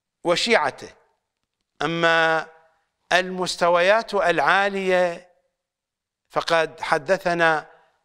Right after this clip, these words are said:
أمير المؤمنين في نهج البلاغة عن كؤوس الحكمة الصباحية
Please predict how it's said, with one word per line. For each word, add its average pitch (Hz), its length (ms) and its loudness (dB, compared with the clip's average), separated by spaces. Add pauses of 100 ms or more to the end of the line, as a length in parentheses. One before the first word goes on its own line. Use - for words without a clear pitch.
(140)
أمير 180 360 0
المؤمنين 147 800 -4 (280)
في 143 120 -8
نهج 151 300 -4
البلاغة 147 840 -2 (360)
عن 165 640 0 (320)
كؤوس 196 480 -2
الحكمة 170 960 -6 (880)
الصباحية 160 800 -2